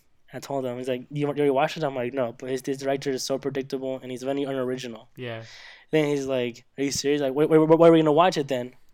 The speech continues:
Speaker 1: I'm like, "Listen, man, I wanna watch it for the spectacle.
Speaker 2: Yeah.
Speaker 1: It's gonna be great animation. It's gonna be a treat for the eyes, at least."
Speaker 2: Yeah.
Speaker 1: And I wanna see if I'm right.
Speaker 2: Mm-hmm.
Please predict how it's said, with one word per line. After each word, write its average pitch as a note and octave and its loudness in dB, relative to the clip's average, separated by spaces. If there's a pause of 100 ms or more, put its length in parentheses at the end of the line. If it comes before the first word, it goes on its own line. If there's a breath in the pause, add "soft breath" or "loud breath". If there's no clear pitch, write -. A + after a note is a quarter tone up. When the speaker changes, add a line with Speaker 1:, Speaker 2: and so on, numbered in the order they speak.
(400 loud breath)
Speaker 1:
I'm D#3 0
like, D3+ 4
"Listen, D3 4
man, C3+ -2 (280)
I D3 -2
wanna F#3 4
watch D#3+ 4
it D#3 -2
for D3 -4
the C3 -4
spectacle. - -10 (240)
Speaker 2:
Yeah. B2 -10
Speaker 1:
It's - -18
gonna D#3+ -2
be D#3+ 0
great D3+ 2
animation. B2+ -6 (420 soft breath)
It's - -20
gonna D#3 2
be D3 2
a C3 0
treat B2+ -4 (100)
for C3 -6
the B2 0
eyes, A#2 -8
at - -16
least." - -16 (160)
Speaker 2:
Yeah. A#2+ -12 (340 loud breath)
Speaker 1:
And C#3 0 (400)
I C#3+ -2
wanna E3 0
see F3 0
if E3+ -2
I'm E3+ 0
right. E3 0 (480)
Speaker 2:
Mm-hmm. A#2 -12